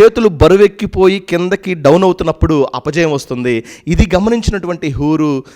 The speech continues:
అహరోన్లు మోషే చేతులు పట్టుకున్నారు. జాగ్రత్తగా ఇక్కడ ఒక ఆధ్యాత్మిక సత్యాన్ని చదువుతాను. ఇక్కడ అహరోను ఒకవైపు, హూరులు ఒకవైపు ఉన్నప్పుడు, అహరోను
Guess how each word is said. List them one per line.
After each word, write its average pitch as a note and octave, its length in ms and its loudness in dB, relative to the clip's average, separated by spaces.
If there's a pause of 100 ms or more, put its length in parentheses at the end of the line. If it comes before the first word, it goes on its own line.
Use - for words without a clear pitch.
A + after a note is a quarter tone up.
(200)
అహరోన్లు C3 800 -2
మోషే C3+ 300 -6
చేతులు B2 340 -10
పట్టుకున్నారు. A2+ 440 -10
జాగ్రత్తగా D#3 500 -8
ఇక్కడ C#3 200 -8
ఒక B2 140 -6
ఆధ్యాత్మిక D3 500 -4
సత్యాన్ని C3+ 440 -10
చదువుతాను. A2+ 480 -8 (300)
ఇక్కడ D3+ 480 0 (260)
అహరోను A#3+ 720 2
ఒకవైపు, G#3+ 840 -2 (300)
హూరులు A#3+ 520 4
ఒకవైపు G3 500 0
ఉన్నప్పుడు, D#3+ 680 -2 (560)
అహరోను A3 920 2